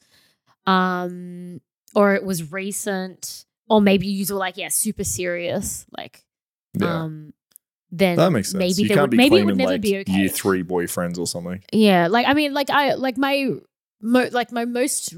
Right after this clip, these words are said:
Speaker 1: recent serious boyfriend that I had, I think we dated from, like, nineteen to, like, twenty-one. We dated for, like, three
Speaker 2: Mm.
Speaker 1: years. I mean, I definitely wouldn't, like, and that was, like, a while ago. Like, so we broke up when I was twenty-one, and I'm, like, nearly thirty now. But I feel like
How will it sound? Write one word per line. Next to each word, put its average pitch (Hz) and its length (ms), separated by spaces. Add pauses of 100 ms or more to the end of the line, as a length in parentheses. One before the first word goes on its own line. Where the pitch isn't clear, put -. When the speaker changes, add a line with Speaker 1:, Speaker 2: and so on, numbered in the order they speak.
Speaker 1:
recent 196 760
serious 185 800 (140)
boyfriend 170 380
that 165 80
I 156 40
had, 165 160
I 170 80
think 196 160
we 208 100
dated 175 300
from, 190 180
like, 160 280
nineteen 165 760
to, 175 120
like, - 160
twenty-one. 160 760 (200)
We - 80
dated 160 160
for, 170 60
like, 151 140
three - 280
Speaker 2:
Mm. 220 100
Speaker 1:
years. 185 200 (680)
I 214 60
mean, 220 300 (100)
I 208 120
definitely 277 420
wouldn't, 190 320
like, 190 180
and 233 160
that 240 80
was, 370 100
like, 523 140
a 269 40
while 190 260
ago. 175 180
Like, 160 140
so 208 80
we 233 80
broke 269 180
up - 80
when 269 80
I 208 40
was 202 100
twenty-one, 175 420
and 165 80
I'm, 190 120
like, 247 140
nearly 220 260
thirty 180 300
now. 170 340 (220)
But - 120
I 277 40
feel 381 180
like 494 100